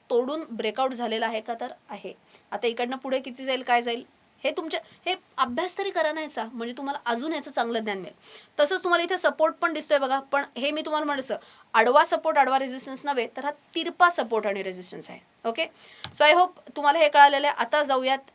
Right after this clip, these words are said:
अजून एका स्टॉककडे, ज्याचं नाव आहे टाटा मोटर्स. हा पण कदाचित बऱ्याच जणांनी अभ्यास केलेला स्टॉक असू शकेल, म्हणून हा पण स्टॉक एक घेतलेला आहे. थोडं झूम आउट करते. हे बघा, आता हे कधी झालं होतं बघा,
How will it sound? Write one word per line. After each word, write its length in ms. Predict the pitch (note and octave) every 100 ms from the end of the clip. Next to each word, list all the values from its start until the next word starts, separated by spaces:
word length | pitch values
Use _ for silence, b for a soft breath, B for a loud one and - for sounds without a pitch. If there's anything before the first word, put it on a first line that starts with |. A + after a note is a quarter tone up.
| -
अजून 240 | A#3+ D4
एका 180 | D#4+ D#4
स्टॉककडे, 500 | D4 C4 B3 A#3 A#3 A3
ज्याचं 240 | G3+ A3
नाव 120 | A3 G#3+
आहे 140 | A3
टाटा 600 | - _ - E3 - B3
मोटर्स. 720 | A#3 F#3+ G3+ - A3+ F#3 - - B B
हा 80 | C4
पण 180 | C#4 E4+
कदाचित 380 | E4 D4 D4 D4+
बऱ्याच 280 | B3 A#3+ C4
जणांनी 480 | C4 C4 C4 C4
अभ्यास 380 | C4 G#3+ G#3+ B3
केलेला 280 | B3 A#3 A#3+
स्टॉक 300 | B3 A#3+ B3
असू 240 | A3+ A3
शकेल, 420 | C4 - B3 D4 C#4+
म्हणून 240 | C4+ C#4
हा 120 | C4
पण 160 | B3+ C4
स्टॉक 340 | - A#3+ A3+
एक 100 | A#3
घेतलेला 320 | A3+ G#3 G#3
आहे. 100 | F#3+ - B B -
थोडं 280 | G#3 G#3 G#3
झूम 180 | A3 A#3
आउट 120 | A#3+
करते. 260 | A#3 A3 B3
हे 80 |
बघा, 200 | A3+ F#3+ - b b b
आता 160 | - B3
हे 100 | C#4
कधी 180 | C4+ C#4+
झालं 200 | C#4 C4+
होतं 160 | B3+ B3+
बघा, 360 | B3+ B3+ B3+